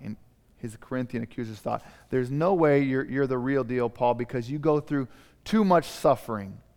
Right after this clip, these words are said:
But it's actually through suffering that the Holy Spirit comes in and engages us in relationship. And this, this woman, Helen Roseveare, was a British medical missionary to the Democratic Republic of Congo,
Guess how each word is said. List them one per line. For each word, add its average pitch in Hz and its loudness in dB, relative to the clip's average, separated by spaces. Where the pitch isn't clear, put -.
But 135 2
it's 135 -2
actually 165 2
through 143 -4
suffering 139 -2
that 117 -6
the 113 -6
Holy 127 -4
Spirit - -8
comes 117 -4
in 110 -4
and 107 -4
engages 104 -6
us 95 -8
in 95 -10
relationship. 98 -10
And 101 -6
this, 107 -8
this 131 -2
woman, 135 -2
Helen 127 -2
Roseveare, 120 0
was 110 -4
a 104 -8
British 123 -6
medical 120 -2
missionary 110 -4
to 117 -4
the 107 -2
Democratic 120 -2
Republic 117 -6
of - -12
Congo, 110 -4